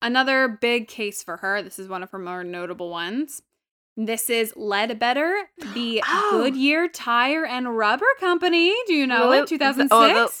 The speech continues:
Speaker 2: the, Lily Ledbetter,
Speaker 1: Lily
Speaker 2: yeah.
Speaker 1: Ledbetter. Lily
Speaker 2: Yeah.
Speaker 1: Ledbetter.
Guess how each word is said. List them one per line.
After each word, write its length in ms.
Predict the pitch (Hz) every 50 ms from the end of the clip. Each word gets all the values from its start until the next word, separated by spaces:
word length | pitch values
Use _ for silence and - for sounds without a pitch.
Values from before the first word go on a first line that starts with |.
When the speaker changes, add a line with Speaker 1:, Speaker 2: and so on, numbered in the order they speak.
| - -
Speaker 2:
the, 100 | - 294
Lily 240 | 277 277 320 320
Ledbetter, 320 | 320 320 359 440 226 226 220
Speaker 1:
Lily 160 | 226 233 247
Speaker 2:
yeah. 160 | 269 - -
Speaker 1:
Ledbetter. 420 | 233 196 - 269 226 208 202 - _ _ _ -
Lily 160 | 233 208 196 196
Speaker 2:
Yeah. 100 | 302 330
Speaker 1:
Ledbetter. 440 | 262 214 190 180 175 175 175 208